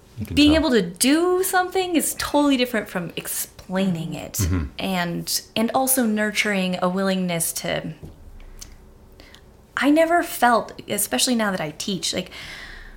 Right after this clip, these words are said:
Speaker 2: I never experienced the self-doubt people get in doing
Speaker 1: Yeah.
Speaker 2: art. Oh. <laughs>
Speaker 1: Sweet.
Speaker 2: And it was, I think, a lot to do with, like,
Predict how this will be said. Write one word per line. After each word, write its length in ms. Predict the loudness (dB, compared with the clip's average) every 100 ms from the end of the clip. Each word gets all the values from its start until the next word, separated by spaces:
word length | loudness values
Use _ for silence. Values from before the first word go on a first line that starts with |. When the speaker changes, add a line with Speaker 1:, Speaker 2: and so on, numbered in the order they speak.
| -16 -18 -20 -16 -4
Speaker 2:
I 160 | 2
never 240 | 4 4 4
experienced 680 | 2 0 2 2 0 -4
the 140 | -6 -6 -8 -2
self-doubt 920 | 2 2 0 -4 -2 2 2 0 -4
people 340 | 0 0 0 -2
get 400 | 2 0 -2 -12 0
in 200 | 6 6
doing 280 | 6 0 2
Speaker 1:
Yeah. 100 | 2
Speaker 2:
art. 420 | 2 0 -6 -8 -16 -20 -20 -20 -20 -20 -20 -20 -20 -20 -20 -14 -2
Oh. 200 | -2 -2 -8 -12 -2 6
<laughs> 420 | 6 6 4 2
Speaker 1:
Sweet. 200 | -2 -2 -2 -8 -8 0
Speaker 2:
And 560 | 6 8 8 4 0 -6 -12 -12 -2
it 160 | 0
was, 420 | 2 4 6 4 4
I 100 | 0
think, 460 | 2 0 0 -6 -8
a 80 | -6
lot 280 | 0 0 0
to 80 | -4
do 200 | -4 -2
with, 200 | -4 -6
like, 160 | -10